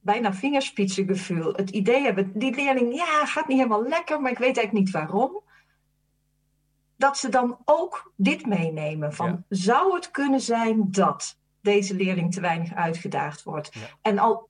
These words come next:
Speaker 1: op het moment dat je je die vraag gaat stellen, ga je al anders kijken. En ga je eventueel eens met de ouders in gesprek. Of met een vroegere leerkracht bijvoorbeeld.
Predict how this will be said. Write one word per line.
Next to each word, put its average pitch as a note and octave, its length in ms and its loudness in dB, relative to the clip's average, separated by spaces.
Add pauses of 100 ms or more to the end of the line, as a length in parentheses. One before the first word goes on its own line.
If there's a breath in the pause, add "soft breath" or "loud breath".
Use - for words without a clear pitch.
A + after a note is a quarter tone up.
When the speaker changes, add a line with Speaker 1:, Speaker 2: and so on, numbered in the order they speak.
Speaker 1:
op A#3 160 0
het G3+ 120 -2
moment A3+ 420 4
dat B3+ 140 -6
je G3 120 0
je F#3+ 100 4
die E3+ 200 -6
vraag A#3 400 -2
gaat C4+ 160 -2
stellen, A#3+ 340 -4
ga - 160 0
je A#3+ 120 0
al G3+ 120 0
anders G3 340 0
kijken. F3 500 -2 (480 soft breath)
En G#3 140 2
ga G3 160 -2
je F#3 160 2
eventueel G3 440 2
eens G3 120 0
met F#3+ 140 0
de - 100 -6
ouders A3 320 0
in D3+ 120 -6
gesprek. - 580 -12 (600)
Of G3+ 280 -2
met G3+ 260 0
een F#3+ 120 4
vroegere G3+ 500 2
leerkracht - 640 -4
bijvoorbeeld. D#3+ 720 -10